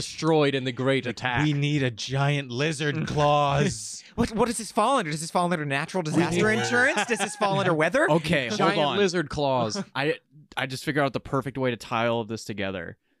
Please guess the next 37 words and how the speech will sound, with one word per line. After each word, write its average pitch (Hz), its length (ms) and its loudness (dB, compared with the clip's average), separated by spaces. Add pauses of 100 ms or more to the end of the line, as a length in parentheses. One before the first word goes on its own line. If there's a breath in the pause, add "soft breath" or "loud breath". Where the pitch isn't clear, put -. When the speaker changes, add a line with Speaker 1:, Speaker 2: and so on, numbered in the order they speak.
(100)
Speaker 4:
And 120 120 -4
it's, - 220 -8
it's, 120 260 -10
it's 139 200 -8
got 165 200 0
a 185 40 2
very, 151 380 2
like, 131 240 -4 (100)
Eren 131 380 0
Yeager 123 380 0
feel 147 300 0
to 160 200 -2
it. 170 240 -2
Speaker 2:
Uh-huh. 120 80 -8
Speaker 4:
And 131 100 -6
that, 120 220 -2
I 120 60 -4
think 139 180 -2
that's 147 160 -2
what 139 100 0
Mayhem, 120 460 -2
like, 113 160 -6
the 113 100 -4
role 110 400 0
of 107 120 -6
him 101 100 -4
be-, 117 260 -4
being 131 300 0
the 120 80 0
common 123 460 -2
enemy 117 280 -2
of 107 120 -2
all 113 180 0
things. 117 380 -4
He's 131 100 -2
Speaker 2:
Uh-huh. 123 80 0
Speaker 4:
like, 123 200 -2